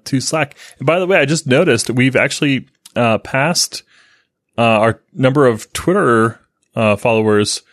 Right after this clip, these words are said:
Uh, I'm saying this in the weirdest way. We have more subs on YouTube now than we have Twitter followers.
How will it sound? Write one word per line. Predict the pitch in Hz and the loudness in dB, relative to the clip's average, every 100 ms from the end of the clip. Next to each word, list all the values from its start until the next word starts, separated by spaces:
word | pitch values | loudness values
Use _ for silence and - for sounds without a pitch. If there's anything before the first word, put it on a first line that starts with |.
| _ _ _ _ _ - | _ _ _ _ _ -2
Uh, | |
I'm | 104 101 | 0 0
saying | - 113 | -2 -2
this | 98 104 | -2 -2
in | |
the | 101 | -2
weirdest | 98 | 0
way. | 107 | -2
We | 101 123 | 0 0
have | 151 127 | 0 -2
more | 131 170 185 180 - - - - | -2 2 2 2 -2 -10 -20 -12
subs | - - 151 127 120 113 | -4 0 2 0 -2 -4
on | 110 117 113 | -2 0 0
YouTube | 131 139 110 104 | -2 -2 -6 -4
now | 101 | -4
than | 101 101 | -2 -2
we | |
have | 104 101 | -4 -4
Twitter | - 107 | -6 -8
followers. | - 101 98 - | -8 -12 -12 -14